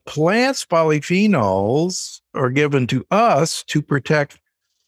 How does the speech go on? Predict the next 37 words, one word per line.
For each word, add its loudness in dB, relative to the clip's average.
our 4
mitochondria 0
by 0
uncoupling -6
mitochondria. 0
And 0
every 0
time -2
I 0
think -4
about 0
this, -2
I -2
start -4
thinking 0
about 0
the -2
Lion -2
King -2
and -2
the -4
circle -2
of -2
life 0
and, -6
you -2
know, -2
oh, 2
we 2
eat -2
the -2
plants -4
and -6
then -2
we, -4
yeah. 0
So 0